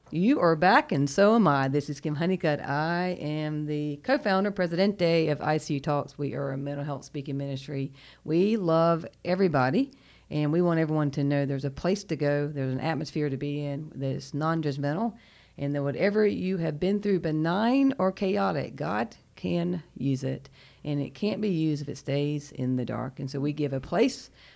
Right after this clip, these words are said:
where it can be out on the stage or out in a support group or on a podcast like today. So welcome to I C U Talks podcast here. Voices, I have a friend here with me M C, and, and then we got a special guest. So L J, as our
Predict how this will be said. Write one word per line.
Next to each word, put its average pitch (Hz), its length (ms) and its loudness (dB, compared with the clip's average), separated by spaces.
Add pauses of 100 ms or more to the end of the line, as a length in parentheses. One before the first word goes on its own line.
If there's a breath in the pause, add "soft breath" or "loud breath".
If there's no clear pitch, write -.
where 147 160 0
it 139 100 -2
can 147 100 -2
be 139 160 -2
out 196 280 0
on 160 160 0
the 147 100 -4
stage 214 640 2
or 135 100 -4
out 190 280 0
in 143 100 -4
a 143 60 -6
support 147 440 -4
group 202 380 -2
or 156 340 -4
on 214 160 -2
a 240 60 -2
podcast - 640 -8 (260)
like - 160 -14
today. 135 360 -4
So 156 120 -2
welcome 226 320 6
to 170 60 4
I 165 80 4
C 160 140 -2
U - 20 2
Talks 143 320 -4
podcast 131 460 -8
here. 151 400 -4 (420 soft breath)
Voices, 196 460 4
I 170 240 0
have 156 440 -2 (140)
a 143 220 -4
friend 208 480 0
here 160 240 0
with 175 200 -6
me 147 240 -2
M 143 140 -2
C, 202 260 -2
and, 285 120 -2
and 175 120 -4
then 208 80 -2
we 240 60 -2
got 247 140 -6
a 240 40 -8
special 240 300 -8
guest. - 560 -10 (300 loud breath)
So - 100 -4
L 320 220 4
J, 180 360 2
as 170 200 -2
our 160 180 0